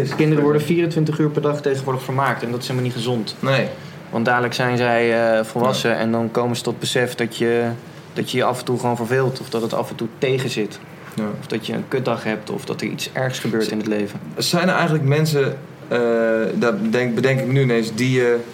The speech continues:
Speaker 1: die, eh, waar je vroeger heel close mee was, die hierdoor wat verder van je af zijn komen staan? Dat lijkt me namelijk best wel heftig.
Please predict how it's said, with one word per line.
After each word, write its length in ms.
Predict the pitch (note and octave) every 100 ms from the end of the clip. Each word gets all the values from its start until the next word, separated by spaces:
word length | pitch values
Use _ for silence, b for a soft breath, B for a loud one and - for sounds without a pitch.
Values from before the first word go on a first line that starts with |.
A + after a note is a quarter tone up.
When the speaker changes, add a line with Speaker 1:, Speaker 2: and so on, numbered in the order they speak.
| - - - - - - -
Speaker 1:
die, 280 | B2+ B2+ A#2+
eh, 220 | A#2+ A#2+
waar 120 | B2
je 80 | B2+
vroeger 240 | D3+ C3+
heel 160 | C3+ C3+
close 300 | C#3 D#3 C#3
mee 120 | C3
was, 220 | C3 A2+
die 160 | B2 A#2+
hierdoor 540 | C3+ D3 C3 C3 B2+
wat 180 | A#2+ A#2
verder 240 | C#3+ C3+
van 140 | B2 B2
je 80 | B2
af 120 | C3+
zijn 180 | D#3+ D3+
komen 220 | D#3+ -
staan? 280 | - D#3 C#3+
Dat 120 | C#3
lijkt 180 | B2 A2+
me 60 | A2
namelijk 260 | G#2+ G#2+
best 120 | G#2
wel 120 | G#2 G2+
heftig. 300 | C3 C3+